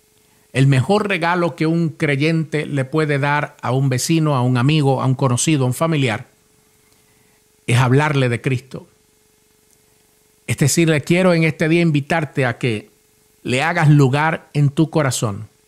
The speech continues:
a Jesús. Permite que Él entre.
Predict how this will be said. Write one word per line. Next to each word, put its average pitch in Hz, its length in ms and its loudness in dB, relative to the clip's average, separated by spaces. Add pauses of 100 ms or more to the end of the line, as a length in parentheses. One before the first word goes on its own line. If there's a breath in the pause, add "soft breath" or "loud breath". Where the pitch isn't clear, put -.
(1080)
a 131 100 -2
Jesús. 113 560 -4 (800)
Permite 151 480 2
que 165 100 -2
Él 151 100 2
entre. 117 420 2